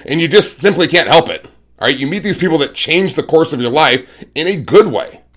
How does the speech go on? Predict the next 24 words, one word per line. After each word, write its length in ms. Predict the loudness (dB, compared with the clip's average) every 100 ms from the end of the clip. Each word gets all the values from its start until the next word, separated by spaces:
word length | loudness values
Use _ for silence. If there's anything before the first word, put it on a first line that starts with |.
| _
It 180 | -18 -12
just 200 | -14 -4
happened 340 | -4 -2 -2
to 80 | 0
me 100 | 2
over 240 | 2 2
and 80 | 4
over 200 | 4 2
again, 280 | -4 -12 -18 _ _ _ _ _ -4
all 80 |
right? 140 | -2 0
Number 180 | 0 0
four, 460 | 4 6 4 0 _ -20 _ _
you 180 | -6 -4
can 240 | -2 -4 0
bartend 680 | 2 2 0 -2 -2 -6 -16 _
anywhere, 540 | -2 0 0 -6 -10 -20 _ _ _ _ _
okay? 140 | -2
If 80 | 0
you 60 |
wanna 160 | 0 0
travel 300 | 0 2 4
around 440 | 6 6 6 4
and, 240 | -2 -10